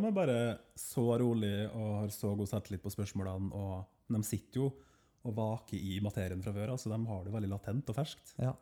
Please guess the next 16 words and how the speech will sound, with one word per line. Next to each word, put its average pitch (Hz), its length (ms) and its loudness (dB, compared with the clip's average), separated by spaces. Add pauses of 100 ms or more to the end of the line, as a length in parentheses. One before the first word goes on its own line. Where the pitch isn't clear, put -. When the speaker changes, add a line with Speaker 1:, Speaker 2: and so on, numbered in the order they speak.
(140)
Speaker 2:
det 131 100 4
blir 117 140 4
nok 113 160 2
store - 340 -4
forskjellene. 98 480 -2 (360)
Speaker 1:
Ja. 120 140 2 (1000)
Speaker 2:
Nei, 135 100 4
så 135 140 -2
da, 123 280 6
det 123 100 6
er 123 60 6
nok 135 160 0
et 147 240 -2
bra 117 200 4
spill 101 360 0
for 104 420 4